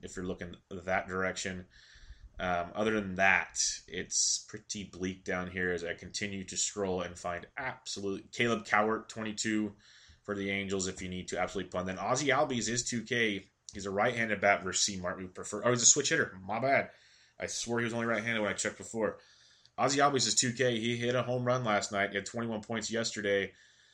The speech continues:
He started out slow, like I said, most prospects do, but twenty-one and seven his last two, slowly getting it going. He's only two K versus Carmart. Uh, I wish he was hitting higher in the order, but still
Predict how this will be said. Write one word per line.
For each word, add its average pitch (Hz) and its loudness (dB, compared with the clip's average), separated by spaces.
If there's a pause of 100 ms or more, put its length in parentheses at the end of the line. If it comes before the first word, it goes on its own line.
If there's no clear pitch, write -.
He 104 -6
started 110 4
out 120 6
slow, 123 6
like 107 4
I 104 4
said, 104 2
most 104 -2
prospects 104 0
do, 113 -2
but 95 -4
twenty-one 107 -2
and 95 -4
seven 107 0
his 92 -2
last 98 0
two, 110 0
slowly 113 0
getting 117 0
it 110 -6
going. 117 -2 (340)
He's 92 -6
only 131 -4
two 131 0
K 120 2
versus 101 -2
Carmart. 101 0 (640)
Uh, 90 0
I 92 4
wish 110 2
he 120 -2
was 107 0
hitting 104 -2
higher 110 0
in 104 -2
the 90 -2
order, 113 2
but 92 -8
still 131 -2